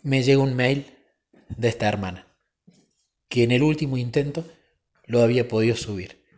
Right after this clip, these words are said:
Así que fue una hermosa oración respondida, doble por hoy. Así que lo bajé al video, estaba todo en orden, lo pude subir a YouTube y ahora comparto el testimonio de este video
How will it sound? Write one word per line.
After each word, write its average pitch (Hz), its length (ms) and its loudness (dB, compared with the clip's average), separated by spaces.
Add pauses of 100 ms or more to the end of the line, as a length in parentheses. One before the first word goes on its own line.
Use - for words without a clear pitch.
(760)
Así 123 260 0
que 127 280 4
fue 143 160 0
una 143 160 2
hermosa 185 380 2
oración 143 340 2
respondida, 143 720 0 (120)
doble 147 400 6
por 131 180 0
hoy. 156 220 4 (1000)
Así 127 360 -2
que 110 560 2 (440)
lo 117 160 -2
bajé 117 280 2
al 151 80 2
video, 160 420 0 (220)
estaba 123 380 2
todo 123 160 2
en 123 100 -2
orden, 151 360 2 (840)
lo 123 180 0
pude 139 220 2
subir 131 340 2
a 120 40 4
YouTube 120 500 -2 (1120)
y 120 160 -2
ahora 123 280 2
comparto 120 440 -2
el 110 160 -4
testimonio 113 580 -4
de 107 80 0
este 110 200 -2
video 120 340 0